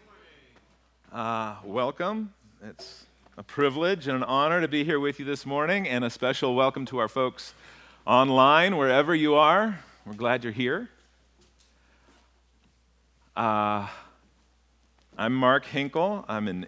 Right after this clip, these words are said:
English teacher at William Byrd High School,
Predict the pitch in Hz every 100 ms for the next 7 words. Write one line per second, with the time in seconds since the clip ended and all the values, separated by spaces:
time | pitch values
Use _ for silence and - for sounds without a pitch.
0 | - 156 196 185 170 - 165 - 180 226
1 | - _ - 98 110 160 180 165 156 139
2 | 131 131 - 147 202